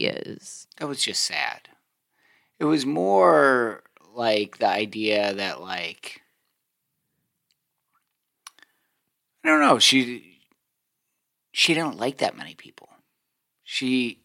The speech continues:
Speaker 2: she actually disliked a lot of people. <laughs>
Speaker 1: Did she? Or, I mean,
Speaker 2: Yeah.
Speaker 1: did she really dislike the people? Or was she just not that
Speaker 2: I mean,
Speaker 1: open to people? I mean,
Speaker 2: even
Speaker 1: there's
Speaker 2: in
Speaker 1: a
Speaker 2: the, in the
Speaker 1: difference.
Speaker 2: story, she's like,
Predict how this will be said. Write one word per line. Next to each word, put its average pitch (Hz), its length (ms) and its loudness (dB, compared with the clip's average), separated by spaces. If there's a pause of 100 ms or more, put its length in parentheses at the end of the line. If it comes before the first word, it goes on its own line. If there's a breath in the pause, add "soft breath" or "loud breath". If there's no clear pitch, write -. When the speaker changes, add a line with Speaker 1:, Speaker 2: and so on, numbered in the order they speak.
Speaker 2:
she - 260 2
actually 135 440 2
disliked 104 640 0
a 73 60 -18
lot 90 260 -8
of - 100 -20
people. 90 440 -18
<laughs> - 1040 -14
Speaker 1:
Did 453 240 12
she? 480 460 10
Or, 269 340 10 (220)
I 277 80 10
mean, 294 140 8
Speaker 2:
Yeah. 226 40 2
Speaker 1:
did 277 140 6
she - 200 6
really 226 480 4
dislike 180 720 4
the 302 160 2
people? 330 640 6
Or 233 80 10
was 226 120 8
she 247 140 4
just 240 240 0
not 220 280 6
that 170 200 8
Speaker 2:
I - 20 -2
mean, 185 240 -2
Speaker 1:
open 185 480 6
to - 140 -6
people? - 520 -4
I 175 160 8
mean, 175 220 6
Speaker 2:
even 233 100 8
Speaker 1:
there's 214 160 10
Speaker 2:
in - 60 8
Speaker 1:
a - 60 8
Speaker 2:
the, 202 60 8
in 185 100 10
the 190 60 12
Speaker 1:
difference. 170 420 6
Speaker 2:
story, 175 540 6
she's 110 280 2
like, 107 300 2